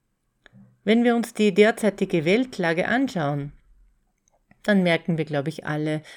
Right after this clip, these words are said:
dass unsere Welt vor allem von machthungrigen Männern regiert wird, die wahrscheinlich jegliches Geerdet- und Verbundensein verloren haben,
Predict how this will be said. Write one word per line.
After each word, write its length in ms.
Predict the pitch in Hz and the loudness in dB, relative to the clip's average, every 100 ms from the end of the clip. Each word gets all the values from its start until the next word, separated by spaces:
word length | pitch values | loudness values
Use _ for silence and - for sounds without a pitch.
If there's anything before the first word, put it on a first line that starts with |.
| - - | -10 -2
dass 260 | 165 - | -2 -2
unsere 600 | - 180 180 170 165 - - | -2 -2 0 2 2 0 -4
Welt 480 | 143 160 165 233 - | -2 0 0 -2 -2
vor 220 | 196 - | -2 0
allem 380 | 156 180 247 247 | 0 2 2 0
von 320 | 226 208 190 | 0 0 2
machthungrigen 760 | 180 180 - 180 151 151 156 147 | 0 -2 -2 -2 0 -2 -2 -2
Männern 320 | 151 185 180 | 0 0 0
regiert 520 | 180 175 170 170 165 | -2 -6 -2 -2 -2
wird, 280 | 160 160 - - _ _ _ _ _ | 0 0 -4 -20 _ _ _ _ _
die 200 | 214 214 - | 2 2 2
wahrscheinlich 560 | 208 208 190 196 196 | 2 2 2 2 2
jegliches 600 | 190 190 214 196 196 180 | 4 4 2 -2 -4 -4
Geerdet- 600 | - 180 165 165 180 175 - | -4 -2 0 0 0 -4 -6
und 240 | 165 160 | -8 -6
Verbundensein 920 | - - 170 202 202 175 170 156 156 - | -8 -2 0 0 -2 -6 -4 -4 -4 -6
verloren 600 | 175 147 147 156 143 139 | -6 -4 -4 -4 -6 -8
haben, 360 | 139 135 139 | -10 -12 -14